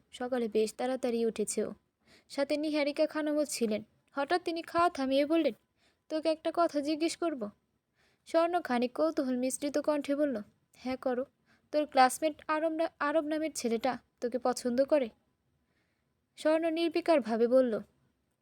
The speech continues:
"হ্যাঁ, কারণ স্বীকার না করে উপায় নেই। আরবের কাণ্ড দেখলে যে কেউ মুহূর্তেই বুঝে যাবে, আলাদা করে বলাও লাগবে না।"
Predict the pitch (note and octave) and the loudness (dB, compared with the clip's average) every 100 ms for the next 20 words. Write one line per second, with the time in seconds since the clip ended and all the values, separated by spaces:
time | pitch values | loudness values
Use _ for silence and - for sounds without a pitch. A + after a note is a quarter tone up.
0 | _ _ _ _ _ - B3 G#3+ - _ | _ _ _ _ _ -8 -4 -4 -8 _
1 | _ _ _ _ - D4 D4+ E4 E4 E4 | _ _ _ _ -4 -2 -2 0 2 2
2 | D#4+ D#4+ D#4 D4+ D4+ C#4 A3 A3+ - _ | 0 0 2 2 4 2 2 -4 -10 _
3 | B3 C4 B3 A#3+ C4 B3+ B3+ A3+ A3 - | -4 0 0 0 -4 -2 -2 -2 -2 -2
4 | B3 A3+ _ A#3 C4 C4 A#3 A3+ A#3+ B3+ | -2 -4 _ 0 2 2 2 0 -2 -4
5 | B3 C4+ C4 C#4 C4 C4 D4 C4 _ _ | -4 -4 -2 -2 0 2 4 2 _ _
6 | _ _ - D4 D4 D#4 D#4+ D#4 D4+ D#4 | _ _ 0 0 2 0 2 2 4 4
7 | C#4+ A#3+ A#3+ A3+ - A3 - | 2 2 0 -4 -6 -8 -10